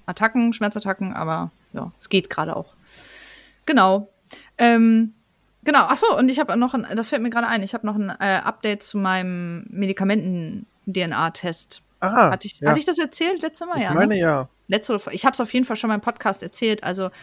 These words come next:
Speaker 1: ähm, bei mir, ich kann's ja noch mal ganz kurz zusammenfassen. Ähm,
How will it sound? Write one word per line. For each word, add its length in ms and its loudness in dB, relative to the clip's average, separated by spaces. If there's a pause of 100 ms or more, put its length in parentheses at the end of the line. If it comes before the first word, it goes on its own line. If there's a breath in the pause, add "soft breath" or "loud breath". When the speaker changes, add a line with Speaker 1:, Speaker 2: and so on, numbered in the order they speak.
(320 soft breath)
Speaker 1:
ähm, 320 0
bei 100 2
mir, 380 2
ich 200 -12
kann's 200 -6
ja 60 -2
noch 60 -2
mal 100 -6
ganz 160 -4
kurz 200 -10
zusammenfassen. 600 -4 (680 soft breath)
Ähm, 840 0